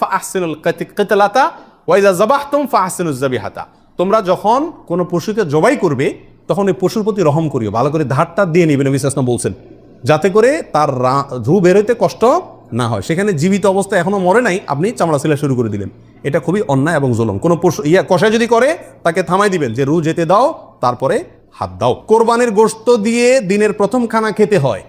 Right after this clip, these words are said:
এই কথাটা কতটুকু সঠিক? উত্তর হলো, পুরাই সঠিক। রাসূল আকরাম সাল্লাল্লাহু আলাইহি সাল্লাম থেকে বর্ণিত হয়েছে যে তিনি ঈদুল আজহাতে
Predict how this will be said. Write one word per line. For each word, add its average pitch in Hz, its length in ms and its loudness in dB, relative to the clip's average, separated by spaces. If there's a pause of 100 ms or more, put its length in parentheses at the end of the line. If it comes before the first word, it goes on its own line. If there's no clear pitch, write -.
(160)
এই 180 120 -2
কথাটা 196 300 0
কতটুকু 202 340 0
সঠিক? 117 400 -4
উত্তর 160 200 -4
হলো, 208 400 -2
পুরাই 180 200 4
সঠিক। 107 300 -4 (120)
রাসূল 175 220 2
আকরাম 190 360 2
সাল্লাল্লাহু 196 480 2
আলাইহি 185 180 -2
সাল্লাম 233 340 0
থেকে 202 240 -4
বর্ণিত 175 380 0
হয়েছে 214 320 0
যে 202 100 0
তিনি 220 440 0 (340)
ঈদুল 220 340 2 (100)
আজহাতে 175 500 0